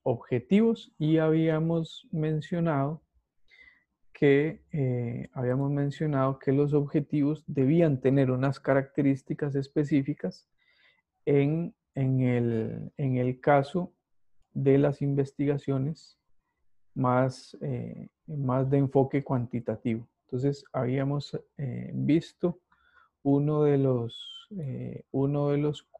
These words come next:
cuadritos o uno de los, de las referencias que tenía que ver con un acrónimo. Esto es como para, para uno poder, para uno poder acordarse,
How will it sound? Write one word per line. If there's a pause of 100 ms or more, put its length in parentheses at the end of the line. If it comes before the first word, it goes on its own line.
cuadritos
o
uno
de
los, (220)
de
las
referencias (2500)
que
tenía
que
ver
con
un
acrónimo.
Esto
es
como
para,
para
uno
poder,
para
uno
poder
acordarse,